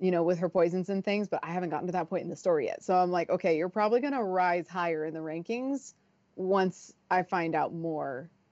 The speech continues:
about your backstory and where this leads." Um, but yeah, she's cute, she's snarky, she's beautiful. I love her. Like, if you watched,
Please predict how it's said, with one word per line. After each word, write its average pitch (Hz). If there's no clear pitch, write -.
about 165
your 175
backstory 147
and 170
where 160
this 147
leads." 135
Um, 156
but 202
yeah, 190
she's -
cute, 285
she's -
snarky, 254
she's 220
beautiful. 269
I 175
love 185
her. 170
Like, 196
if 190
you 208
watched, -